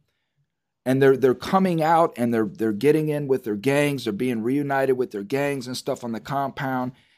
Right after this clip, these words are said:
and they are wild horses because they've been, they've been behind that gate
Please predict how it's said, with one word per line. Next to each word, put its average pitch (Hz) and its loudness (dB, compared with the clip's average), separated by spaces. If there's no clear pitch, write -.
and 113 -2
they 147 6
are 117 2
wild 131 0
horses 104 2
because 113 -2
they've 113 4
been, 117 2
they've 127 2
been 127 2
behind 123 -2
that 110 -4
gate 147 2